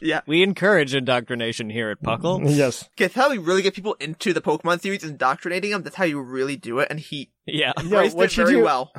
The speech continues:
Speaker 3: what you do is you take your friend, you tape him to a chair, you tape their eyelids open,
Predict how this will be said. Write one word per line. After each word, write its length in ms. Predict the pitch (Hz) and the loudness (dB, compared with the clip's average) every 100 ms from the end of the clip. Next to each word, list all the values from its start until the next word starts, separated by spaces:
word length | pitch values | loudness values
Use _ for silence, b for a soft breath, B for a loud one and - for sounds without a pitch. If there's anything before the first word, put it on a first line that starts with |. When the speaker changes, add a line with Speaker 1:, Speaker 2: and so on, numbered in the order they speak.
| - | -2
Speaker 3:
what 140 | 151 | 0
you 40 | 196 | 4
do 100 | 214 | 4
is 100 | 165 | 4
you 40 | |
take 220 | 147 147 147 | 2 2 2
your 100 | 185 | 2
friend, 320 | 175 165 156 | 4 4 2
you 120 | 135 | -2
tape 260 | - 131 156 | 0 2 2
him 80 | 156 | 2
to 120 | 185 | 2
a 60 | |
chair, 240 | 180 165 151 | 4 4 4
you 100 | 139 | 4
tape 220 | - 127 | 0 0
their 160 | 175 160 | 2 4
eyelids 320 | 165 151 135 | 4 2 4
open, 400 | 131 147 139 139 | 4 4 2 2